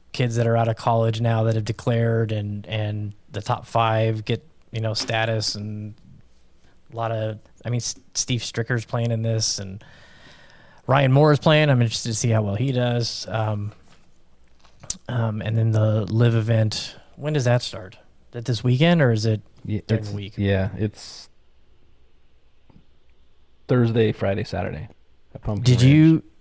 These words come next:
Speaker 1: did you hear how they're not getting paid? They're just deducting it from their guarantee?
Speaker 2: That is the weirdest thing ever.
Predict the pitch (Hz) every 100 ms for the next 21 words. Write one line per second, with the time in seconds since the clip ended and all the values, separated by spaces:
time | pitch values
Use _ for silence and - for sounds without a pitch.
0 | - 120 131 117 127 147 127 135 139 123
1 | 123 117 113 107 - - 110 113 120 117
2 | 113 113 117 - 120 113 120 120 117 -
3 | - 117 120 117 113 107 104 113 107 -
4 | - 113 110 110 110 120 117 117 - 117
5 | 113 110 113 110 113 123 127 - - -
6 | - - - - - - 123 139 135 113
7 | 113 113 113 110 - 107 104 98 90 98